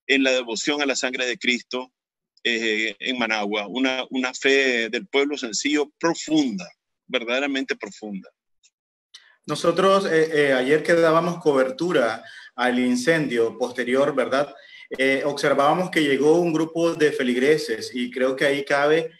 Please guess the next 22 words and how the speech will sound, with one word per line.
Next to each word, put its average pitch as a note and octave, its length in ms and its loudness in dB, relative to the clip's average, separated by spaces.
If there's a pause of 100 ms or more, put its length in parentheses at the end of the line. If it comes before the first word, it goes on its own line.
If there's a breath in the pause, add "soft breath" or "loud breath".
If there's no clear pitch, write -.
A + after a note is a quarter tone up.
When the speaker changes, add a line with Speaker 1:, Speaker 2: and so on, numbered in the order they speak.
(240 loud breath)
Speaker 2:
en C3 220 0
medida C3+ 360 2
lo D#3 140 2
que C3 100 -8
usted C3+ 200 -4
menciona D3+ 520 -2
de C3 120 0
que B2 100 -8
existe D#3 440 -4
una C#3 340 -2
piedad, C#3 380 2
de C3 200 -8
que B2 120 -8
existe D#3+ 680 -2 (320 loud breath)
también C3+ 320 0
una D3+ 160 0
devoción D3 540 0
de B2+ 80 0
muchos C#3+ 460 -6 (420)
pobladores C3+ 440 2
nicaragüenses C#3 680 -2
sencillos B2+ 640 -4